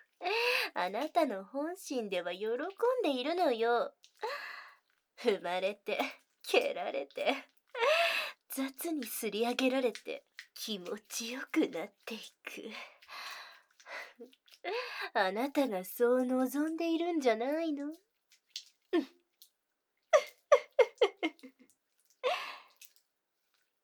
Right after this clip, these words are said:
感じちゃってるんだか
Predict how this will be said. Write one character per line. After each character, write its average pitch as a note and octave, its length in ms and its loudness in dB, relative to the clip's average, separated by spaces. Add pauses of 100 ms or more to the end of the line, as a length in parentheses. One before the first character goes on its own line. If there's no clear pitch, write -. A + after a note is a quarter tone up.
(340)
感 C4 400 -6
じ C4+ 220 -12
ち - 160 -14
ゃ C4+ 40 -8
っ C4+ 40 -16 (140)
て D4 100 -10
る D4 60 -8 (200)
ん E4 140 -20
だ D4+ 120 -20
か C#4 160 -14